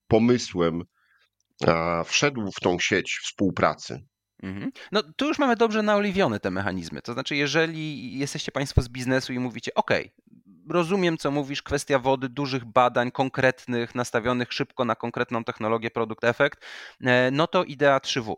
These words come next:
Speaker 2: czyli osoby, które reprezentują Bank Gospodarstwa Krajowego, są tymi, które zagospodarują, no, państwa gotowość do współpracy i zaproszą do stołu. E, jeżeli są państwo naukowcami, którzy rzeczywiście siedzą nad technologiami albo widzą swoją przydatność,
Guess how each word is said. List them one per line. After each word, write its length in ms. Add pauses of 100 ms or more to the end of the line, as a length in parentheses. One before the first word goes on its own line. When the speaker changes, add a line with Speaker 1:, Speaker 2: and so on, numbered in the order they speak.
Speaker 2:
czyli 200
osoby, 380
które 360
reprezentują 600
Bank 160
Gospodarstwa 500
Krajowego, 560 (280)
są 240
tymi, 260
które 260
zagospodarują, 1080
no, 180 (260)
państwa 320
gotowość 440
do 80
współpracy 540
i 60
zaproszą 460
do 80
stołu. 420 (360)
E, 40 (400)
jeżeli 400
są 160
państwo 240
naukowcami, 500
którzy 240
rzeczywiście 440
siedzą 280
nad 240
technologiami 540
albo 240
widzą 420
swoją 340
przydatność, 920